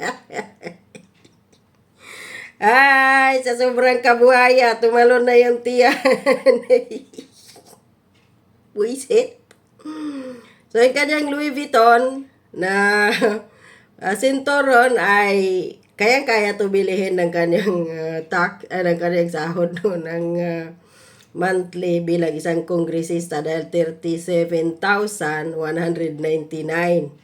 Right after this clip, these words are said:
pesos plus, ah, twenty-five centavos, tapos tax, no? Kasi nagkakahalaga siya ng six hundred sixty-seven dollars plus tax. Ayun. So, kayang-kaya niya itong Louis Vuitton niya.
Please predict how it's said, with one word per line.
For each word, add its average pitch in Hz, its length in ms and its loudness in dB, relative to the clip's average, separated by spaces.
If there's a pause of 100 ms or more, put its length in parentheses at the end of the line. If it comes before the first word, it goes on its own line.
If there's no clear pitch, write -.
(600)
pesos 185 880 0
plus, 160 560 -6
ah, 151 80 -8
twenty-five 170 880 -4
centavos, 170 880 -4
tapos - 640 -18
tax, 160 480 -10
no? 143 320 -16
Kasi - 160 -10
nagkakahalaga 165 880 -8
siya 165 240 -8
ng 151 240 -8
six 190 320 -12
hundred 165 560 -6 (560)
sixty-seven 185 1120 -8
dollars 147 800 -8
plus 151 340 -12
tax. - 540 -20 (240)
Ayun. 160 320 -12 (680)
So, 247 240 -4
kayang-kaya 240 560 0
niya 180 320 -2
itong 175 320 0
Louis 180 240 0
Vuitton 165 480 -2
niya. 170 240 -2